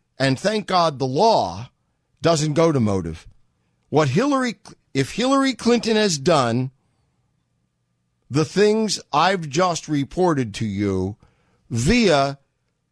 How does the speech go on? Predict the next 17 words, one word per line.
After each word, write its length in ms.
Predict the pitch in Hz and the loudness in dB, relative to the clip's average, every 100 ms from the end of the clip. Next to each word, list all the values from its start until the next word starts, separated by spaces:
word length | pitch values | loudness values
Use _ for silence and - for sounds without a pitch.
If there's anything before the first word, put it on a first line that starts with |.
| _ | _
what 260 | 127 160 - | 0 0 0
Catherine 440 | 185 175 - 170 | -2 -2 -2 -2
Herridge 420 | 143 151 127 113 | 2 2 2 0
has 220 | 123 107 90 | -2 -4 -4
reported 640 | 98 - 95 76 65 - _ _ - | -10 -6 -6 -6 -10 -16 _ _ -4
on 140 | 117 | -2
Fox, 520 | - 135 90 - - _ _ _ _ _ _ _ _ _ _ _ | 2 0 0 -6 -20 _ _ _ _ _ _ _ _ _ _ _
if 180 | 143 147 | -2 -2
Catherine 440 | - 185 220 240 247 | 0 -2 -2 -2 0
Herridge's 640 | 226 220 208 180 208 175 | 2 2 0 -2 -6 -8
reports 540 | 220 208 180 160 160 | -8 -8 0 0 0
are 160 | 147 147 | 0 -2
correct, 680 | - 165 156 120 76 - - _ _ _ _ _ _ - | -2 0 2 0 -4 -16 -20 _ _ _ _ _ _ -2
if 240 | 165 - | -2 0
they 220 | 180 190 | 0 0
are 560 | 202 160 160 165 170 156 _ 175 | 0 2 4 4 0 -4 _ -4
accurate, 640 | 175 160 - 104 87 - | -2 -2 -6 -8 -8 -12